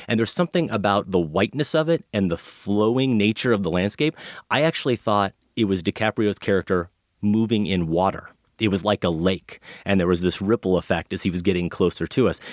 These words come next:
And it turns out, in fact, no, he's just on land getting closer to us. And it was one moment of ambiguity in a movie that otherwise has none,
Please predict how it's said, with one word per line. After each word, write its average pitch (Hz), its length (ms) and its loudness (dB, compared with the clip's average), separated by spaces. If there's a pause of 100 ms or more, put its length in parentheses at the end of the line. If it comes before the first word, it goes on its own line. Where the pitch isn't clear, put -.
And 117 80 0
it 107 60 -4
turns 123 220 -2
out, 117 180 -2
in 101 60 -2
fact, - 400 -2 (320)
no, 139 220 0
he's 113 200 -2
just - 240 0
on 117 160 2
land 101 480 0 (160)
getting 98 260 2
closer 95 360 0
to 117 220 0
us. 92 120 -6
And 120 100 0
it 123 120 2
was 131 160 0
one 151 400 0
moment 151 400 2
of 101 180 0
ambiguity 117 840 0 (360)
in 135 120 0
a 123 60 2
movie 120 520 0
that 113 140 0
otherwise 110 480 0
has 110 340 -4
none, 104 400 -2